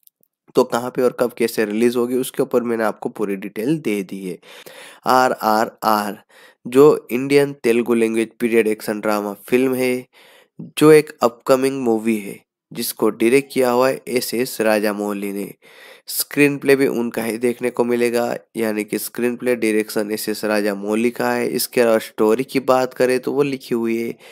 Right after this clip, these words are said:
केवी विजेंद्र प्रसाद ने। फिल्म के डायलॉग लिखे हुए हैं साईं माधव बुर्रा ने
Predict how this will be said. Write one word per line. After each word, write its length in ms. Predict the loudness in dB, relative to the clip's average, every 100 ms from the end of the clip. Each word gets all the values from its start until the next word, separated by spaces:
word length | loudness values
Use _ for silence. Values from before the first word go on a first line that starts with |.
| -20 -20 _
केवी 400 | 4 4 4 2
विजेंद्र 640 | 0 -2 2 2 2 -2 -2
प्रसाद 560 | 0 -4 0 -2 -2 -10
ने। 160 | -18 -20 _ -20 -20 _ -2
फिल्म 220 | 0 2
के 120 | 2
डायलॉग 420 | 4 4 4 2
लिखे 260 | 0 -4 -2
हुए 260 | 0 2 2
हैं 60 |
साईं 480 | 0 -2 0 0 0
माधव 460 | -2 -6 0 0 0
बुर्रा 460 | 0 0 2 -2
ने 240 | -2 -8